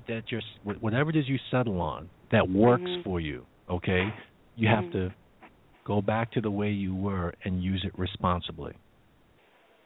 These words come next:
Speaker 2: Okay. Makes sense. Thank you. I
Speaker 1: That has to
Speaker 2: appreciate
Speaker 1: be
Speaker 2: it. That
Speaker 1: the
Speaker 2: makes
Speaker 1: goal.
Speaker 2: sense. Yeah. And then, um, uh, is relapse,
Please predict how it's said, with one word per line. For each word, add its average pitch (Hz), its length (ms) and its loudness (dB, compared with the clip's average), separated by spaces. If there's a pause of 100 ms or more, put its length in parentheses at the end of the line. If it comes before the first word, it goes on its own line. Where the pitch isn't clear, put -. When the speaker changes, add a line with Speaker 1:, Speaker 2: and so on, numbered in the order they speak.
(540)
Speaker 2:
Okay. 170 220 -12 (1500)
Makes 175 280 -8
sense. 175 200 -12 (1900)
Thank 175 260 -8
you. 90 80 0
I 110 40 6
Speaker 1:
That 110 120 6
has 110 180 4
to - 60 -6
Speaker 2:
appreciate 170 120 -2
Speaker 1:
be 104 60 0
Speaker 2:
it. 104 40 -2
That - 60 -6
Speaker 1:
the - 40 -4
Speaker 2:
makes - 100 -6
Speaker 1:
goal. 90 220 0
Speaker 2:
sense. - 760 -20
Yeah. 180 220 2 (2250)
And 185 160 6
then, 175 240 6
um, 165 320 -4 (1080)
uh, 170 360 0 (640)
is 185 100 6
relapse, 180 400 4